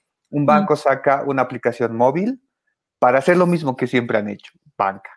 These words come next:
Speaker 1: ¿no? Entonces, pero esta vez con una aplicación móvil. Entonces,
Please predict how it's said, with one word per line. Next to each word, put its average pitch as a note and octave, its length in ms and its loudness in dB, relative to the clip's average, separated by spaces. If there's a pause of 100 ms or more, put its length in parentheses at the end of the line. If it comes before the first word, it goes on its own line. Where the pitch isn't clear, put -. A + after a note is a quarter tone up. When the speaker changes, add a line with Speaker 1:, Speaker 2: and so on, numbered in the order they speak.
(120)
Speaker 1:
¿no? D3 280 -16
Entonces, A2 420 -18 (100)
pero C3+ 340 0
esta A#2+ 180 -4
vez C3 160 -6
con G2+ 160 -16
una G#2 80 -14
aplicación G2+ 460 -16
móvil. G2 340 -18
Entonces, A2+ 460 -14